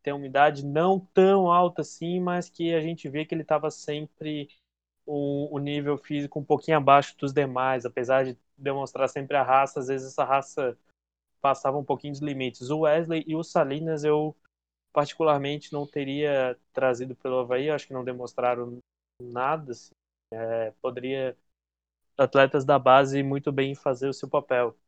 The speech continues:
Das chegadas, o Alan Costa acredito que seja um atleta pra acrescentar muito, o Avaí tá precisando de mais um zagueiro, um ja-,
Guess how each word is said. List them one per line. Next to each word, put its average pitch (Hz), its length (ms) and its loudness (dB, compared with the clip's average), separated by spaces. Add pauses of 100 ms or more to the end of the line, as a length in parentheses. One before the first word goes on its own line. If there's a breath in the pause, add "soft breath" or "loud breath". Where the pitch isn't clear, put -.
(640)
Das 233 200 2
chegadas, 196 800 4
o 170 220 8
Alan 175 240 10
Costa 165 360 2
acredito 151 360 -2
que - 80 -18
seja 147 280 0
um 139 300 -6
atleta 135 580 0 (200)
pra 131 440 6 (120)
acrescentar 143 560 0
muito, 147 320 -4
o 151 40 0
Avaí 131 160 0
tá 131 80 -4
precisando 131 720 -4 (360)
de 127 120 -6
mais 131 300 -2
um 131 100 -6
zagueiro, 131 460 -2
um 127 60 -8
ja-, 131 180 -4